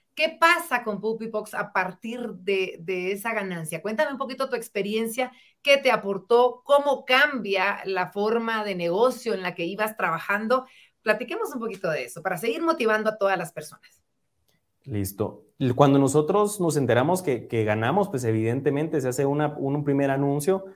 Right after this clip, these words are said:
Speaker 2: lo publicamos en nuestras redes sociales como, como emprendedores orgullosos de, de nuestro proyecto,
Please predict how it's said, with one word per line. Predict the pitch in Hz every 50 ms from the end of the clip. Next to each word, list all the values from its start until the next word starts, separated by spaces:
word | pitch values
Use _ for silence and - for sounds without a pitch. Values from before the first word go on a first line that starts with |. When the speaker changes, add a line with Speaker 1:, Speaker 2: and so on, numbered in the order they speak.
| _ _ _
Speaker 2:
lo | - 123 113
publicamos | 120 123 117 113 123 127 135 151 151
en | 151 143
nuestras | 139 120 92 107 104
redes | 101 113 123 139 143 135
sociales | 123 107 113 120 123 147 170 160 -
como, | - 113 107 104 98 - -
como | - 107 113
emprendedores | 107 101 104 113 107 107 107 107 110 117 135 147 160 147 131 - -
orgullosos | 127 120 110 113 113 113 120 135 139 151 151 135
de, | 123 107 98 -
de | - 113
nuestro | 110 107 104 - - 110
proyecto, | 98 - 110 110 117 131 - - - 190 190